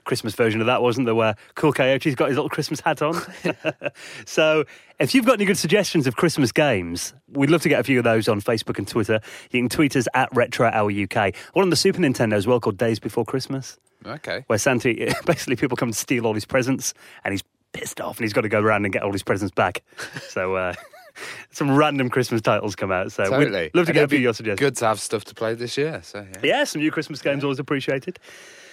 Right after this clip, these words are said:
Speaker 1: Now, um, this is quite an interesting story that you found. Hackers have hit the San Francisco <laughs> transport system.
Speaker 2: Insane. I've, I've never seen anything.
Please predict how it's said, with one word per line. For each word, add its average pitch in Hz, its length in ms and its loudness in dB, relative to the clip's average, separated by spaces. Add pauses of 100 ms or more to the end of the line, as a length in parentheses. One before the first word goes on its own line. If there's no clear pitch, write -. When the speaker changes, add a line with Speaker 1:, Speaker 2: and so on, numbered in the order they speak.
(320)
Speaker 1:
Now, 196 420 4
um, 208 440 2 (160)
this - 220 -2
is 202 100 -4
quite 160 120 4
an 120 60 0
interesting 120 400 0
story 117 240 2
that 113 80 -6
you 104 160 0
found. 107 240 0 (200)
Hackers 131 720 2 (540)
have 135 140 2
hit 208 160 2
the 190 80 2
San 196 280 2
Francisco 185 600 2
<laughs> - 20 0
transport 160 540 0
system. 92 460 -4 (240)
Speaker 2:
Insane. 151 760 -2
I've, 98 180 -2
I've 113 280 0 (240)
never 139 240 -2
seen 135 240 -2
anything. 110 340 -4